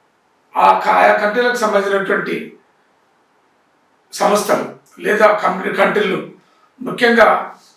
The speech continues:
ఆ కంట్రీకి సంబంధించినటువంటి ఎంబసీలు మన యొక్క పాస్‌పోర్ట్స్‌ని ఇవ్వటం, ఇవ్వకపోవడం,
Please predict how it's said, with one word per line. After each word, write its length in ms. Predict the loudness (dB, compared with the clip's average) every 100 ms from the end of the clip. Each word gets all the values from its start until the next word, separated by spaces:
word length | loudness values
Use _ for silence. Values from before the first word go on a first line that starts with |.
| -4
ఆ 60 | 0
కంట్రీకి 300 | 0 0 -2
సంబంధించినటువంటి 720 | 0 0 0 -4 -4 -6 -4 -6 -8 -18 _ _ _ _ -2
ఎంబసీలు 520 | 2 2 0 -2 -4 -4 -12 _ _ -6 0
మన 100 | 2 2
యొక్క 180 | 0 -6 -8 -16 _ _ 0
పాస్‌పోర్ట్స్‌ని 720 | 2 4 0 -6 -6 -6 -10 -10 -16 _ -12
ఇవ్వటం, 320 | -6 -2 -2 -2
ఇవ్వకపోవడం, 520 | -4 -6 -6 -6